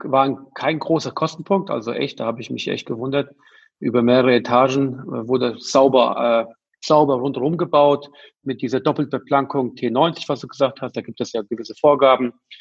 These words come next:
Und saubere Sache, gar kein Problem, sieht sehr, sehr gut aus,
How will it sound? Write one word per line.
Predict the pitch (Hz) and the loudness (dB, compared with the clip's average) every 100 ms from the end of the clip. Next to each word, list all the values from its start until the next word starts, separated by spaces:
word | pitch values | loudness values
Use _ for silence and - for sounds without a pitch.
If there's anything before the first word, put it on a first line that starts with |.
| - _ _ | -20 _ _
Und | 147 117 - - _ _ - | -8 -6 -8 -16 _ _ -10
saubere | - 139 143 127 | 2 4 4 2
Sache, | 117 139 135 131 123 | 4 2 4 -2 0
gar | 123 120 | 2 2
kein | 117 113 | 2 -4
Problem, | 123 104 113 117 - | -4 -2 0 0 -2
sieht | 123 | -2
sehr, | 131 117 | 0 0
sehr | 117 | 0
gut | 127 143 | -2 0
aus, | 135 135 - | 2 2 -2